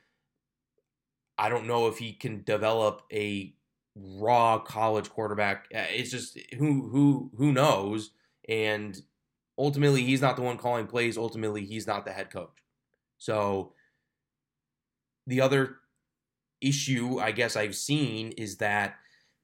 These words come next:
they think about, oh, maybe the Lions, some of the, one of the more popular things you see when you're reading articles about what the Lions might do for their offensive coordinator position,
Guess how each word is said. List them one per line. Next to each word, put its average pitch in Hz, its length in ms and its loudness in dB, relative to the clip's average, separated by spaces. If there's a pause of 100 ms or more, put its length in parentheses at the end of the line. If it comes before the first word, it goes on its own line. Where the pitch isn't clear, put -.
(380)
they 117 200 0
think 123 280 -2
about, 107 520 2
oh, 151 300 4
maybe 139 360 0
the 135 120 0
Lions, 127 540 0
some 139 100 0
of 127 80 -2
the, 113 60 -8
one 131 140 -4
of 123 60 -4
the 107 120 0
more 113 240 -6
popular 131 480 -4
things 123 220 -6
you 110 60 -8
see 120 460 -8
when 113 140 -8
you're 104 100 -6
reading 113 320 -2
articles 117 460 -4
about 98 180 -6
what 120 200 -2
the 104 60 -10
Lions 113 400 -2
might 113 280 -4
do 117 420 2 (220)
for 120 80 -8
their 113 160 0
offensive 120 480 -4
coordinator 127 420 2
position, 104 580 -4